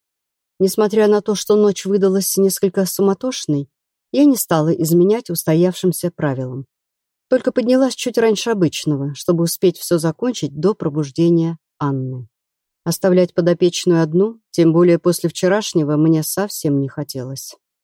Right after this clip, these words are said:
Я обежала квартал, заодно сделала небольшую привязку к местности и бегло осмотрела дома,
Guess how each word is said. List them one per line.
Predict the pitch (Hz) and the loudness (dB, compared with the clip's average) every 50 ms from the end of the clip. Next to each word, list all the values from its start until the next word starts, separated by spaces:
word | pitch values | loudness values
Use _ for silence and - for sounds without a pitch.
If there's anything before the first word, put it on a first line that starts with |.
| _ _ _ _ _ _ | _ _ _ _ _ _
Я | - 247 277 269 | 0 2 2 2
обежала | 220 185 196 185 185 202 190 185 180 | 4 2 2 2 2 2 2 2 2
квартал, | - 185 175 165 170 - 196 196 226 262 262 254 233 | 0 0 -2 -2 -2 -2 -2 0 0 0 -2 -4 -4
заодно | 196 208 208 214 220 269 269 233 | -2 0 0 2 2 2 2 2
сделала | 185 170 196 214 214 202 196 185 175 | 2 0 0 2 2 2 2 2 2
небольшую | 175 185 185 165 196 190 175 - - 196 175 | 2 2 2 2 0 0 0 0 -2 -2 0
привязку | - 185 180 180 180 170 170 - - - 160 | 2 2 4 4 4 2 0 -2 -4 -6 -6
к | - - | -2 0
местности | 165 165 170 180 - - 240 240 - - - - | 2 2 2 2 0 -2 -6 -6 -6 -6 -6 -4
и | 254 - - - 190 | -4 -4 -2 -2 -2
бегло | 160 156 185 196 202 226 240 247 233 | 0 2 2 2 2 0 0 0 -2
осмотрела | 220 - - 175 165 - - 190 202 202 208 196 | -2 -2 0 0 0 0 0 -2 0 0 0 0
дома, | 180 208 214 202 170 143 135 135 | 0 0 0 2 0 0 -2 -6